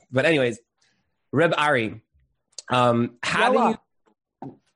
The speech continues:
Speaker 1: what, what is your, what is the, what is the mechanism for turning so much inspiration, which Baruch Hashem there is, into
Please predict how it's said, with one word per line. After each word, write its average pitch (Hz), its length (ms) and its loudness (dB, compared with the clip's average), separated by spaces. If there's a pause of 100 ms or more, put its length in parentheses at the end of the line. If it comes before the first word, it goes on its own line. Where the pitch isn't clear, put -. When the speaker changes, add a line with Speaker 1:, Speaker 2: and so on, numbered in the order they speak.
(140)
Speaker 1:
what, 139 280 0
what 208 220 2
is 240 160 -2
your, 185 360 0
what 175 340 -2
is 139 160 -2 (140)
the, 120 340 0 (160)
what 180 240 -2
is 165 180 -6
the 123 340 -2 (640)
mechanism 127 800 0
for 139 360 -4
turning 196 520 -4 (480)
so - 340 -2
much 180 280 -4
inspiration, 127 840 -4
which - 180 -8
Baruch 151 200 -4
Hashem 123 400 -4
there 123 140 -2
is, 123 380 -4 (520)
into 180 600 -2